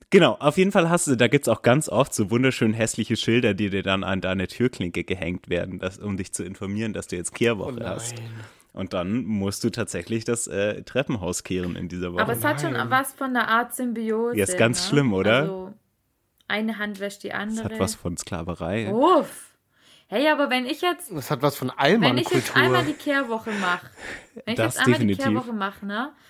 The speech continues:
Speaker 3: und da mehrere Leute in meinem Haus mitwohnen, dann macht fünfmal jemand anderes das für mich.
Speaker 1: Ja, aber es könnte auch immer jemand
Speaker 3: <laughs>
Speaker 1: anders das für dich tun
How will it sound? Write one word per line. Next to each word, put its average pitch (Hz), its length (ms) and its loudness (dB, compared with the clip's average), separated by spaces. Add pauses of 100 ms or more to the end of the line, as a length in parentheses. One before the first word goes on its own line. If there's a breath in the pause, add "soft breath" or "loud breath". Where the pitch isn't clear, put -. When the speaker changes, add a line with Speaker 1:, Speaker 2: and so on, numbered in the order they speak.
(160 soft breath)
Speaker 3:
und 220 120 -6
da 233 120 2
mehrere 285 440 -2
Leute 262 380 -2
in 233 140 -4
meinem 208 320 -6
Haus 233 240 -6
mitwohnen, 190 400 -10
dann 214 100 -8
macht 220 220 -10
fünfmal 269 500 -8
jemand 214 340 -8
anderes 202 460 -8
das 180 240 -14
für - 80 -14
mich. 214 300 -12 (300)
Speaker 1:
Ja, 135 540 2
aber 127 380 0
es - 140 -8
könnte 113 260 -2
auch 92 180 -6
immer 294 260 4
jemand 285 400 2
Speaker 3:
<laughs> - 20 -8
Speaker 1:
anders - 240 -6
das - 160 -10
für 98 100 -10
dich 101 240 -8
tun 101 340 -8